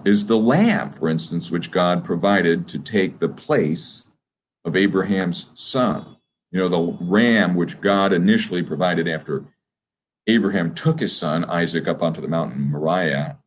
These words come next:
to sacrifice there as a burnt offering didn't actually fully satisfy the requirements of the request that God made to Abraham to sacrifice his son. The lamb was merely a substitute that was given in place of Isaac that enabled the debt to be put on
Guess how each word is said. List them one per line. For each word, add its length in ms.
to 100
sacrifice 540
there 140
as 100
a 60
burnt 240
offering 420
didn't 320
actually 380
fully 280
satisfy 540
the 80
requirements 640
of 60
the 120
request 460
that 160
God 380
made 680
to 580
Abraham 680
to 100
sacrifice 540
his 180
son. 480
The 80
lamb 260
was 180
merely 480
a 80
substitute 840
that 180
was 160
given 240
in 100
place 320
of 120
Isaac 420
that 160
enabled 460
the 100
debt 260
to 100
be 140
put 340
on 320